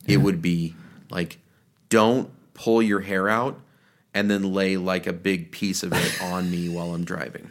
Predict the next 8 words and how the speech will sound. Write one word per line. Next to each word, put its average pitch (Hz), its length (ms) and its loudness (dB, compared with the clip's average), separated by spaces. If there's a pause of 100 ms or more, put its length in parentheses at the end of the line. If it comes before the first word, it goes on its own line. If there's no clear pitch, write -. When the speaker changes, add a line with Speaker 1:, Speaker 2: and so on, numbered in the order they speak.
(100)
Speaker 1:
I - 1080 2
mean, 139 140 4
hypothetically, 117 1040 0 (340)
you 98 120 0
know? 95 220 -2 (280)
Speaker 2:
<laughs> - 120 8 (1400)
You 117 100 8
see, 123 160 8